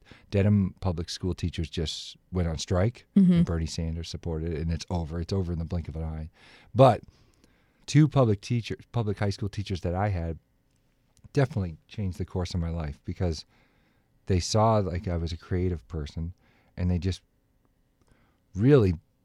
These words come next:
Speaker 1: kept hammering on me to pursue that. So much so that when I finished high school, they bought me a guitar with their own money.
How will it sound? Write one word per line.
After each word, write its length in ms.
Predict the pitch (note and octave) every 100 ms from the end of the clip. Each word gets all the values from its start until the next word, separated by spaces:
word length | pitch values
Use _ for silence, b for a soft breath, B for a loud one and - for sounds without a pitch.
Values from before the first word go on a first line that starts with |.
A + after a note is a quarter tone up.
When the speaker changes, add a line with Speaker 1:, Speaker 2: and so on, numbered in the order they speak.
| _
Speaker 1:
kept 260 | - A2+ -
hammering 460 | F#2+ B2+ G#2 F2
on 140 | E2 E2+
me 100 | E2
to 120 | F2
pursue 400 | - D#2+ - G#2
that. 220 | F2 C2+ - _ b b b b -
So 160 | -
much 180 | C3+ C3+
so 180 | - B2
that 200 | G#2+ G2 -
when 220 | G2+ G2+
I 200 | F#2+ F2+ - _ _
finished 340 | - C3+ A#2 -
high 120 | G2
school, 220 | - G#2+
they 140 | F#2+ F#2
bought 340 | F#2 G2 G#2
me 260 | G2+ G2+ F#2+ -
a 260 | F#2+ F2+
guitar 480 | F2 F#2 - - A#2
with 180 | F#2+ F2
their 180 | F2 F2+
own 180 | G#2+ G2
money. 340 | G#2 A2 -